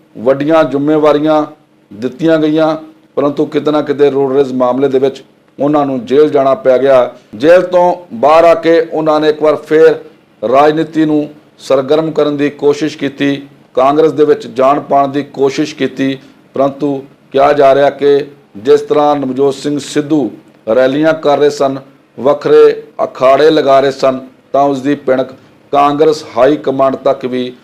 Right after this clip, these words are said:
ਪੁੱਜੀ, ਤਾਂ ਵੱਡੇ ਇਤਰਾਜ਼ ਆਏ। ਤਾਂ ਹੁਣ ਕਿਹਾ ਜਾ ਰਿਹਾ ਕਿ ਨਵਜੋਤ ਸਿੰਘ ਸਿੱਧੂ ਦੀ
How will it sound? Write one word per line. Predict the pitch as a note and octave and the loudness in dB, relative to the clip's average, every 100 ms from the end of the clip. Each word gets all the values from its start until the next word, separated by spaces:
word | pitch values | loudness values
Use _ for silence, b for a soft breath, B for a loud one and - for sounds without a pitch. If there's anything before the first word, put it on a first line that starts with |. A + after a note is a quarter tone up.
| b b _ | b b _
ਪੁੱਜੀ, | C3 B2+ D#3 D#3+ D#3+ - _ - | -4 0 2 0 -4 -16 _ -2
ਤਾਂ | C#3 | 0
ਵੱਡੇ | C3 C3+ D3 | 0 2 4
ਇਤਰਾਜ਼ | C#3+ - A#2 B2+ C3 D3 D#3 | 4 0 -6 0 2 4 4
ਆਏ। | D3+ D#3+ D#3 - _ _ _ | 4 2 -2 -12 _ _ _
ਤਾਂ | - C#3+ | -4 -2
ਹੁਣ | C#3 D#3+ E3 E3 E3 - _ _ | -2 0 0 0 -4 -16 _ _
ਕਿਹਾ | C#3+ E3 | 2 4
ਜਾ | D#3 D3 | 4 2
ਰਿਹਾ | C#3+ D#3 | 4 2
ਕਿ | D3 D3+ | 2 2
ਨਵਜੋਤ | D3 C#3 C3 C#3+ | 2 0 0 0
ਸਿੰਘ | C#3+ D3 D3 | 0 -4 -8
ਸਿੱਧੂ | - D3+ D3+ D#3 | -4 -2 0 0
ਦੀ | C#3+ C#3 C3+ | 0 -4 -8